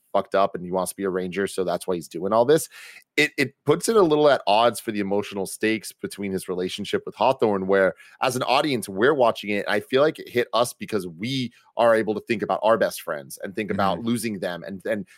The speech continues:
Speaker 1: the coming back and, and them not being there and all that. I didn't get the emotion from Buzz and, like,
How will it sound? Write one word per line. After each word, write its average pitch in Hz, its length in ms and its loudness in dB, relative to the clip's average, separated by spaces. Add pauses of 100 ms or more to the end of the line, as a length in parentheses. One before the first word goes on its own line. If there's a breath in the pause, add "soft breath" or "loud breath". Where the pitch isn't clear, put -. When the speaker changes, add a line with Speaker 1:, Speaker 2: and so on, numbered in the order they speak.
(100)
Speaker 1:
the - 60 -14
coming 123 320 -2
back 101 320 2
and, 98 160 -4
and 95 340 -6
them 107 180 2
not 104 220 -2
being 110 220 -2
there 98 160 2
and 85 80 -4
all 82 120 0
that. 87 220 -4 (360 loud breath)
I 143 100 0
didn't 180 340 0
get 135 220 2
the 175 100 -2
emotion 123 440 2
from 95 180 -6
Buzz 127 300 4
and, 107 120 0
like, 107 140 2